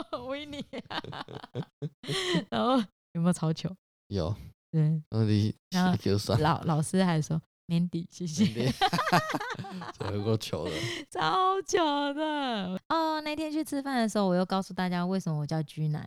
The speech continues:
Speaker 1: 了。<laughs> 就有一次，我把我的 Line 账号全部砍掉了。
Speaker 2: 嗯。
Speaker 1: 然后结果呢，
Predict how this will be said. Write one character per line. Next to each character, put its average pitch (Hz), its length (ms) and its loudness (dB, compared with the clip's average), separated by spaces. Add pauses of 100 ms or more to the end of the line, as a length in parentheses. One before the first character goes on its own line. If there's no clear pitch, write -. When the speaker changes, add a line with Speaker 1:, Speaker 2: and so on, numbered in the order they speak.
(140)
Speaker 1:
了。 170 140 -8 (420)
<laughs> 214 1500 6 (800)
就 185 260 4 (140)
有 165 220 0
一 170 100 4
次， 196 440 2
我 175 120 0
把 175 180 2
我 170 120 4
的 156 120 2 (120)
Line 160 240 0
账 156 260 -2
号 156 180 0
全 151 160 0
部 156 80 2
砍 - 240 -4 (120)
掉 156 120 -4
了。 - 200 -8 (120)
Speaker 2:
嗯。 87 220 -6 (460)
Speaker 1:
然 196 120 2
后 269 160 2
结 233 200 0
果 208 180 2
呢， 196 320 2